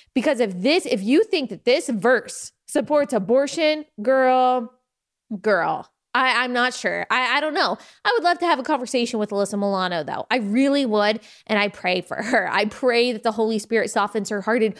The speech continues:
opens up her mind to any sort of biblical wisdom whatsoever, of which she is horrifically lacking.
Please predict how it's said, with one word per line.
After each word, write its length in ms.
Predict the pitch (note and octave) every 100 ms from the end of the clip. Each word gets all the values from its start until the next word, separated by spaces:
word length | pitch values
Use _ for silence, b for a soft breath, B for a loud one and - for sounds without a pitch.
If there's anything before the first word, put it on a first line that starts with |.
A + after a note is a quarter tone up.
| B B B -
opens 500 | D#4+ F4+ F4 B3+ B3+
up 380 | G#3+ G#2 - - _ _
her 200 | - C4
mind 720 | A3 G3 A3 C#3+ B2 A2+ - - _
to 240 | - C4+ -
any 280 | B3+ D#4+ D4
sort 300 | B3 C#4 B3+
of 80 | G#3
biblical 340 | A3 G#3+ A3
wisdom 260 | G3+ G3+ G#3
whatsoever, 600 | G3+ - G3+ G3 F3+ F3+ b b b
of 220 | D4+ E4+ G3+
which 440 | G3+ E3+ - -
she 380 | - - C#4+ C4
is 400 | G#3+ G3 F#3+ - _ _
horrifically 840 | B3 A#3 B3+ C#4 C4 - G#3 F#3 F#3
lacking. 500 | A3+ A#3 A3 - -